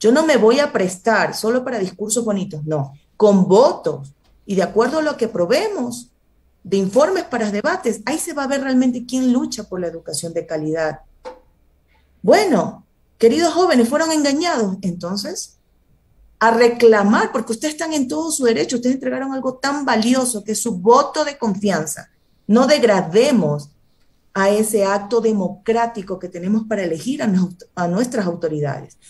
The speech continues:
Nuestras autoridades nos prometieron cosas, no degrademos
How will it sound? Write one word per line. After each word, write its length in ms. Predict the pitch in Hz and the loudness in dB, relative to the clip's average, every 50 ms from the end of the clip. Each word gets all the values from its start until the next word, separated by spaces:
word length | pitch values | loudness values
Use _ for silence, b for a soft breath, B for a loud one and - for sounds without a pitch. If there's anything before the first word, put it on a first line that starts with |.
| b b _ | b b _
Nuestras 320 | 208 208 208 202 233 226 | -2 -2 0 2 2 2
autoridades 840 | 220 220 220 220 196 185 185 185 202 226 262 277 285 294 285 - _ _ _ _ _ _ _ _ _ _ - | 2 0 0 0 0 0 2 2 2 2 0 0 -2 -4 -8 -12 _ _ _ _ _ _ _ _ _ _ -2
nos 160 | 220 220 220 | 0 0 0
prometieron 500 | - 220 214 196 196 196 254 269 262 240 | 0 0 -2 0 -2 -2 0 0 0 0
cosas, 320 | 240 285 262 247 - 185 | 0 -2 -2 -2 -2 -2
no 160 | 180 175 190 220 | 0 0 0 0
degrademos 880 | 262 254 233 208 180 196 226 254 233 175 151 151 151 - - - _ | 0 0 -2 -2 0 0 2 2 2 2 0 -4 -8 -12 -14 -16 _